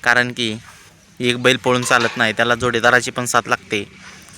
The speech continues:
असे सुन-, सुनील मोरे सरकार कायमस्वरूपी म्हणत असतात. आणि आज बकासूरला कुठंतरी जोडीदाराची साथ कमी मिळाली, त्यामुळे गाडीला हार पत्करावी लागली.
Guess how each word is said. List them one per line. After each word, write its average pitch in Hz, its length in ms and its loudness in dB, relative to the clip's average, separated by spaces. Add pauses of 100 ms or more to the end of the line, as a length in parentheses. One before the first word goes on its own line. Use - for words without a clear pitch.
(360)
असे 117 200 -4
सुन-, 123 340 -4
सुनील 127 240 -4
मोरे 127 240 -2
सरकार 123 400 0 (260)
कायमस्वरूपी 120 460 -2
म्हणत 117 260 -4
असतात. - 280 -4 (800)
आणि 120 160 0
आज 120 120 2
बकासूरला 123 540 -4
कुठंतरी 120 520 -4 (1400)
जोडीदाराची 120 500 -2
साथ - 300 -4
कमी 120 220 -2 (280)
मिळाली, 117 400 2 (240)
त्यामुळे 120 280 -2
गाडीला 117 440 2 (600)
हार 120 80 2
पत्करावी 117 520 -2
लागली. 113 300 0